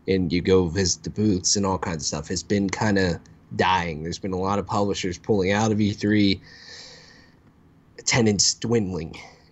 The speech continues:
So they have to find a way to still make money and fill,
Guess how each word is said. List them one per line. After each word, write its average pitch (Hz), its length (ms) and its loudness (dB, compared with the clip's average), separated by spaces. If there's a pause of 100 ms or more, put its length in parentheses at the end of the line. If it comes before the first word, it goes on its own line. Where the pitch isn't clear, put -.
(280)
So 113 560 0
they 117 180 0
have 123 400 2
to 110 100 -2
find 110 340 -2
a 104 60 2
way 98 500 2
to 101 260 -2
still 107 440 2
make 98 280 0
money 98 460 0
and 85 180 -4
fill, 92 680 0